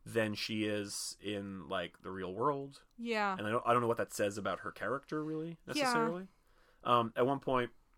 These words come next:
Speaker 1: we see her at home in her apartment. Uh, she is watching Fantastic Planet,
Speaker 2: Mm-hmm.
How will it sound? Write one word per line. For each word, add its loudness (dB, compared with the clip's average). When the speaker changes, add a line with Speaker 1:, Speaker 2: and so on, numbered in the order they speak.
Speaker 1:
we -8
see -4
her 4
at 0
home -2
in -4
her -2
apartment. 0
Uh, -6
she -2
is 0
watching 4
Fantastic -2
Planet, 0
Speaker 2:
Mm-hmm. -6